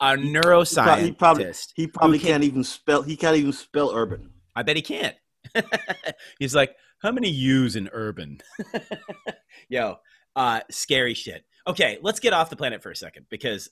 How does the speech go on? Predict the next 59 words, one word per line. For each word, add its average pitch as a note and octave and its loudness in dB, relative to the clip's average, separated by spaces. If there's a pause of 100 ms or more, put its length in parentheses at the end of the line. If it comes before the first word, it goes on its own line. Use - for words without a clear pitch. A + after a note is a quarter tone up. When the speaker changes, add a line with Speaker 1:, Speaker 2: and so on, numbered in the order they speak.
Speaker 1:
this C3+ -12
place B2 -6
is F#2+ -12
fucked. - -8 (520)
Um, G#2+ -6 (280)
you D#3+ -6
see, A3+ -4
did C3 -12
you G#3+ -6
see A3 -4
Speaker 2:
Hold C#3 2
on, C3+ 4
hold C#3 6
Speaker 1:
that C#3 4
Speaker 2:
on, C3+ 0
hold D3 6
on. B2+ 0
Did A2 -6
you A#2 -2
ask A2+ -2
Elon A#2 0
if A2+ -10
you G#2+ -12
could G#2+ -8
leave? G#2 -6 (220)
Speaker 1:
Oh, D#3 2
Speaker 2:
If A#2+ -6
you A#2+ -2
Speaker 1:
shit, A#2 -4
Speaker 2:
could, G#2+ -4
Speaker 1:
yeah, G2+ -4
Speaker 2:
if, A#2 -6 (100)
Speaker 1:
fuck. - -12
Speaker 2:
if A#2 -8
you G#2+ -10
could G#2+ -8
leave, G#2+ -6
did F#2 -12
you F#2 -4
ask F2 -10
him? G2 -16 (180)
Speaker 1:
Uh, C3 -4
Mister C#3 -10
Musk, C#3 -4 (100)
I B2+ 0
will C3 -4
take, B2+ -4
yo, G2+ -6 (140)
okay, G#2+ -6
so D3 -8
two D#3+ -6
things. - -10 (540)
Speaker 2:
<laughs> - -20
Speaker 1:
I E3 4
will F#3+ 0
take D#3+ -2
the B2 0
first C#3 -4
flight, A2+ -4